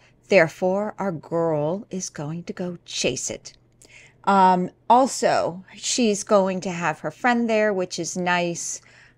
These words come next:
Um, she also starts off, you'll see, um, she starts right out the gate with an advertisement, which we're going to fast forward through. So,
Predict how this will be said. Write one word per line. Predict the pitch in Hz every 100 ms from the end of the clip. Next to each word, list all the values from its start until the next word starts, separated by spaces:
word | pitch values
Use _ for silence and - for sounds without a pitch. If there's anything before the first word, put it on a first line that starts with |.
| _
Um, | - 180 165 151 147 143 _ _ _ _ _ _ _ - _ _ _
she | - - 302 285 -
also | 269 339 - 320 302
starts | - - - 254 240 -
off, | - 208 202 226
you'll | 220
see, | - 240 208 202 208 -
um, | 185 175 165 160 -
she | - 233
starts | - 226 202 - _
right | 233 214
out | 202 185
the | 190
gate | 175 151 -
with | 165 175
an | 165
advertisement, | 147 165 165 185 170 165 180 160 -
which | 170 -
we're | 151
going | 143 143 139 147
to | - -
fast | - 107 - -
forward | - - - -
through. | - -
So, | - -